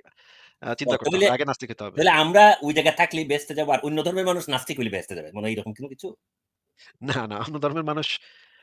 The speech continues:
Speaker 1: নাস্তিক হইলেও বেহেশতে যাবে না যতক্ষণ না ইসলাম কবুল,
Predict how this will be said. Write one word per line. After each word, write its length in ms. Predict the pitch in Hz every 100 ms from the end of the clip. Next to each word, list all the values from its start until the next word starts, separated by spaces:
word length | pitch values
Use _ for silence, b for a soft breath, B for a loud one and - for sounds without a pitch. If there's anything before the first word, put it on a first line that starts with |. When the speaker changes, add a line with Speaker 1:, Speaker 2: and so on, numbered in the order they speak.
| _
Speaker 1:
নাস্তিক 360 | 139 131 160 147
হইলেও 200 | 160 170
বেহেশতে 280 | 147 135 151
যাবে 160 | 135
না 80 | 135
যতক্ষণ 320 | 131 139 139
না 120 | 135
ইসলাম 280 | 131 - 123
কবুল, 240 | 120 120